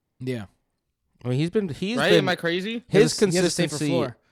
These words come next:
Speaker 2: has been going up while Montgomery's been going down. I mean, he's
Speaker 1: Yeah.
Speaker 2: outscored Montgomery in three straight weeks, four, five, and seven receptions, receptions the last three weeks. So I agree that Terry Cohen might end up with more points than Montgomery. I wouldn't bet on it,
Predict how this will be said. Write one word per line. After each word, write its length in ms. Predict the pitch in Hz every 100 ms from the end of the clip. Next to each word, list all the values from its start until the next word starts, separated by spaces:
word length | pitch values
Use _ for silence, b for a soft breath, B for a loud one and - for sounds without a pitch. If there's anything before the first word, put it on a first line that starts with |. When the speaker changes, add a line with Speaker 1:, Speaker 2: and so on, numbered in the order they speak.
| _
Speaker 2:
has 260 | 131 147 135
been 160 | 131
going 300 | 127 127 120
up 240 | 120 117 -
while 240 | 120 117
Montgomery's 520 | 113 110 113 110 107
been 120 | 107
going 220 | 107 101 104
down. 260 | 107 95
I 40 | 101
mean, 100 | 123
he's 140 | 135
Speaker 1:
Yeah. 60 | 120
Speaker 2:
outscored 440 | 151 147 - 180
Montgomery 480 | 151 117 117 107 107
in 80 | 104
three 220 | - 123
straight 300 | - 127 120
weeks, 360 | 101 127 - - b b b b b
four, 300 | - 135 143
five, 320 | - 135 127
and 100 | 120
seven 340 | - 123 123
receptions, 600 | 117 - 113 - 131 131 - _
receptions 720 | 113 110 135 - 135 117 113
the 80 | 113
last 280 | 117 117 -
three 140 | 120
weeks. 320 | 120 120 - _ b b - _
So 100 | 127
I 120 | 151
agree 260 | 160 151 143
that 180 | 110 104
Terry 240 | 131 127
Cohen 460 | 127 123 120 117 - _ _
might 240 | 110 117 120
end 120 | 127
up 140 | 139
with 80 | 139
more 160 | 143 147
points 300 | 160 170 165
than 100 | 165
Montgomery. 380 | 156 170 156 110
I 60 |
wouldn't 260 | 117 131 101
bet 140 | 117
on 180 | 131 143
it, 160 | 151